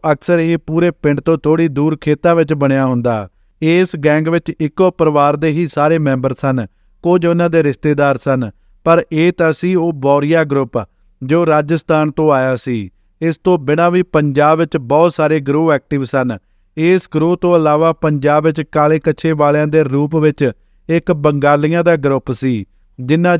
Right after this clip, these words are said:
ਯੂ ਪੀ, ਹਰਿਆਣਾ, ਦਿੱਲੀ ਕਈ ਥਾਈਂ ਵਾਰਦਾਤਾਂ ਕੀਤੀਆਂ ਤੇ ਫਿਰ ਪੰਜਾਬ ਆ ਗਏ। ਇਹ ਗਰੁੱਪ ਵੀ ਝੁੱਗੀਆਂ ਝੌਂਪੜੀਆਂ ਵਿੱਚ ਰਹਿੰਦਾ।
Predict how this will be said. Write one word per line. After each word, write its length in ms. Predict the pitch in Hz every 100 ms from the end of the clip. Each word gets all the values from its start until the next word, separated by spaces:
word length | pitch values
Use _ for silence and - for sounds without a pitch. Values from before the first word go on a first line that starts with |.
| 127
ਯੂ 100 | 147
ਪੀ, 280 | 143 165 170
ਹਰਿਆਣਾ, 440 | 147 147 147 165
ਦਿੱਲੀ 400 | 156 139 147 165 156
ਕਈ 200 | 165 170
ਥਾਈਂ 280 | 170 160 156
ਵਾਰਦਾਤਾਂ 560 | 143 143 139 143 156
ਕੀਤੀਆਂ 560 | 147 139 123 143 139 113 - _ _ -
ਤੇ 120 | 170
ਫਿਰ 240 | - 165
ਪੰਜਾਬ 640 | 165 160 156 135 143 156 143
ਆ 160 | 139 127
ਗਏ। 300 | 123 120 101 _ _ _
ਇਹ 200 | 170 180
ਗਰੁੱਪ 380 | 156 156 156 -
ਵੀ 160 | 170 180
ਝੁੱਗੀਆਂ 360 | - 147 131 151 151
ਝੌਂਪੜੀਆਂ 440 | 170 139 139 147
ਵਿੱਚ 180 | 147 139
ਰਹਿੰਦਾ। 460 | 135 151 147 123